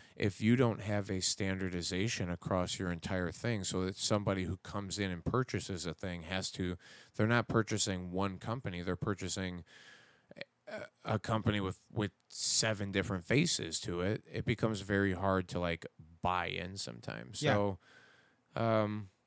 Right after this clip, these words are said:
Speaker 1: yeah.
Speaker 2: For sure.
Speaker 1: Yeah, that's, that's, that's all I'm saying is, uh, it could be, it could be weird, um, but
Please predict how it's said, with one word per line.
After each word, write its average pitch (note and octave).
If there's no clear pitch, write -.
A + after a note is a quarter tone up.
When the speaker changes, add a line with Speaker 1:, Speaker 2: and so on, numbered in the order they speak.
Speaker 1:
yeah. -
Speaker 2:
For D#3+
sure. A#2+
Speaker 1:
Yeah, F#2
that's, -
that's, B2
that's C3
all G#2
I'm F2+
saying F#2+
is, F#2+
uh, G2
it B2+
could A#2+
be, A2+
it B2+
could A#2
be A#2+
weird, G2
um, F#2
but F#2+